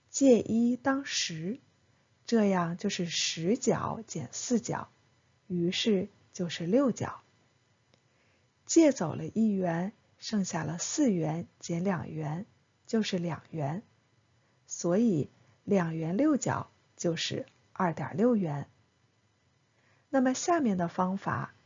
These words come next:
由于它没有写上零角，于是就错误地把四角直接落下来了，所以不对。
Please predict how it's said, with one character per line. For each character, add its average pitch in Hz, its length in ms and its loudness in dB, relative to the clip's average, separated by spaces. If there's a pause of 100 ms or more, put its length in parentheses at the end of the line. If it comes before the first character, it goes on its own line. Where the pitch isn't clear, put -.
(200)
由 180 260 2
于 170 200 0
它 226 200 0
没 202 240 4
有 285 160 2
写 175 200 0
上 165 280 -6
零 180 240 -2
角， - 260 -2 (880)
于 175 240 0
是 196 400 2 (280)
就 214 240 4
错 285 360 4
误 196 240 4
地 156 120 -4
把 139 260 -2
四 - 300 0
角 - 300 -2 (420)
直 160 280 -4
接 285 280 4
落 277 220 4
下 156 180 -2
来 147 220 -2
了， - 180 -6 (600)
所 - 320 -2
以 277 180 4
不 143 200 -8
对。 156 260 -4